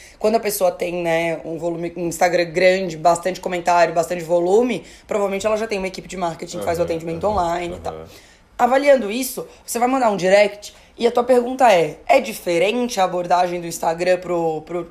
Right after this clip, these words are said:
Speaker 1: LinkedIn?" Não, não tem assim uma grande diferença. Ambos você tem que ser profissional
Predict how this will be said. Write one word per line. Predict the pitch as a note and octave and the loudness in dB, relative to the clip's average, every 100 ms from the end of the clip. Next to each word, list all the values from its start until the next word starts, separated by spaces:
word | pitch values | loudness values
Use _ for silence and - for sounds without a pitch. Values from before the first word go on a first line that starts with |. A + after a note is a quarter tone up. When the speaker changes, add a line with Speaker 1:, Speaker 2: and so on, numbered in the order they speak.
| - | -16
Speaker 1:
LinkedIn?" | D#3+ F3+ F3+ E3 F3+ A#3+ - - - _ - D4 D#4 | -10 -8 -8 -8 -6 -6 -6 -16 -20 _ -14 -6 -2
Não, | D4+ A3+ F3 C#3+ - | 0 0 -2 -6 -6
não | A3+ | -4
tem | C4 C#4+ | -2 -2
assim | C4 A3 | -2 -4
uma | G#3+ | -2
grande | G3+ G3 F3 | 0 0 -2
diferença. | E3 E3+ G3 D#3+ D#3 - - | -8 -2 0 0 -2 -12 -6
Ambos | C4+ D4+ C#4+ | -4 -4 -4
você | C4+ | -4
tem | B3 | -4
que | G#3+ | -6
ser | G#3+ | -6
profissional | G3+ F#3+ - E3+ D3 D#3+ - | -6 -8 -4 -2 0 -2 -2